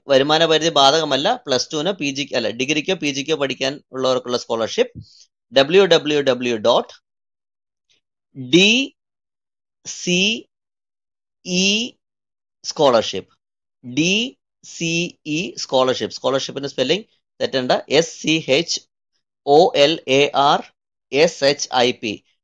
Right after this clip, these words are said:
ഡി സി ഇ സ്കോളർഷിപ്പ് ഡോട്ട് കേരള ഡോട്ട് ജി ഒ വി ഡോട്ട് ഐ എൻ.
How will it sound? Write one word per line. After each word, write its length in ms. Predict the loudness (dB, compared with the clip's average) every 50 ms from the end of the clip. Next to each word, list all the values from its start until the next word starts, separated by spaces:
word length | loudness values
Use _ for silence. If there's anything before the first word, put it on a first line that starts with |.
| _ _ -4
ഡി 240 | -2 -2 0 -2
സി 200 | -2 -4 -4 -6
ഇ 380 | -4 -4 -4 -4 -4 -4 -4 -4
സ്കോളർഷിപ്പ് 1000 | -6 -6 -2 0 2 2 2 0 -2 -2 -6 -6 -8 -8 _ _ _ _ _ 0
ഡോട്ട് 300 | 2 2 2 0 -2 -12 _ 2
കേരള 500 | 4 4 6 6 4 4 4 4 2 2 -4 _ _ _ _ _ -2 0
ഡോട്ട് 280 | 4 4 4 2 0 -12 _ _
ജി 300 | -12 -8 -4 -4 -4 0 0
ഒ 160 | 2 2 2
വി 300 | 0 0 -4 -4 -6 _ _ _ _ 0
ഡോട്ട് 280 | 2 2 2 0 -4 _ _ -4
ഐ 180 | -2 -2 0 -2
എൻ. 280 | -2 -4 -4 -8 -12